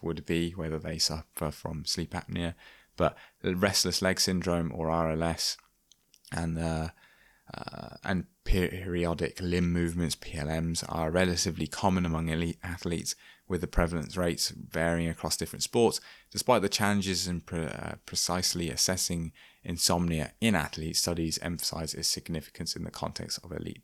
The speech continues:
performance. Um, I'm assuming restless leg syndrome, I guess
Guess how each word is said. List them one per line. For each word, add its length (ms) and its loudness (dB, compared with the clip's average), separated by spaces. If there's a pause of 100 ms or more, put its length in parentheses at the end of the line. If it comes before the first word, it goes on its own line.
performance. 460 -6 (340)
Um, 340 4
I'm 120 6
assuming 560 6 (640)
restless 420 4
leg 200 4
syndrome, 520 0
I 80 -4
guess 480 2